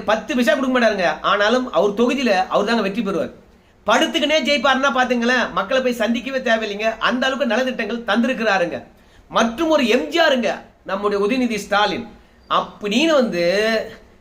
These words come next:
நாட்டு மக்கள் அவருடைய சேவையை பாராட்டுகின்ற போது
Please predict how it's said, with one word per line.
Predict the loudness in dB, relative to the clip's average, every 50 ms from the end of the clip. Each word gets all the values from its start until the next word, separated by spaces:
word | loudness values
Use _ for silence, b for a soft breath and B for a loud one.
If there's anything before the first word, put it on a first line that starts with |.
| _ -4
நாட்டு | -2 0 2 2 0 0 0 0
மக்கள் | 2 2 0 0 -2 -2 -2 -2
அவருடைய | 0 0 -2 0 0 -2 -4 -4
சேவையை | -2 -2 0 2 2 2 2 2 2 0 0
பாராட்டுகின்ற | 0 0 2 2 2 2 2 0 -2 -4 -4 -2 -2 0
போது | 2 2 2 2 2